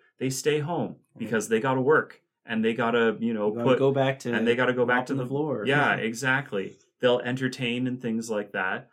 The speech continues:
Speaker 1: but they are not going to leave because it's n-, it's not even necessarily that they can't. It's just that they won't because they feel,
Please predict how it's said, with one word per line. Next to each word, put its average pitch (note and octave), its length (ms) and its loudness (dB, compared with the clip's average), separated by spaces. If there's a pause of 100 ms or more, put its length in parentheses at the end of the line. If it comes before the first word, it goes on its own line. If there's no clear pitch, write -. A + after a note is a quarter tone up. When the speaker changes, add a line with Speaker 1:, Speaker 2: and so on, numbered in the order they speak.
(200)
Speaker 1:
but A#2+ 240 -2
they A#2+ 220 0
are A2+ 140 2
not A#2 240 0
going A2+ 180 -2
to G#2+ 80 0
leave A2 880 -4 (180)
because G#2+ 640 -8 (320)
it's C#3+ 180 -10
n-, D#3 220 -8 (560)
it's C#3+ 180 -4
not B3+ 160 2
even F#3 180 0
necessarily D3+ 360 -2
that - 140 -6
they - 80 -12
can't. - 600 -8 (120)
It's - 180 -6
just D3 120 -14 (140)
that D3+ 140 -12
they D3 160 0
won't G2 640 -6
because G#2+ 720 -2
they G#2+ 200 -2
feel, G#2 840 -4